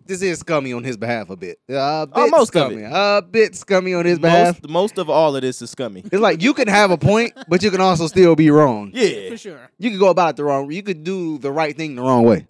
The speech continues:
Speaker 2: Correct. Like, at three in the morning, kicking your baby mama out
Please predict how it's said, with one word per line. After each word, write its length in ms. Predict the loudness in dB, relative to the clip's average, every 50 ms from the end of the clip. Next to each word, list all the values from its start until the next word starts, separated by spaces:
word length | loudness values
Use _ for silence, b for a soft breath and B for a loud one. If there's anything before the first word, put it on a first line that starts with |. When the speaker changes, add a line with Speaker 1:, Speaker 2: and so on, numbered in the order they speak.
| _ _ _ _ _ _ _
Speaker 2:
Correct. 320 | -10 -8 -8 -8 -8 -12 _ _ _ _ _ _ _ -12
Like, 260 | -10 -10 -10 _ _ _ _ -12
at 200 | -12 -12 -12 _
three 160 | -12 -12 -10
in 60 | -10
the 60 | -12 -12
morning, 320 | -12 -10 -10 -10 -12 -14
kicking 300 | -16 -16 -18 -16 -14 -14
your 100 | -14 -14
baby 240 | -12 -12 -14 -14 -14
mama 260 | -16 -18 -18 -18 -16
out 260 | -16 -14 -14 -14 -16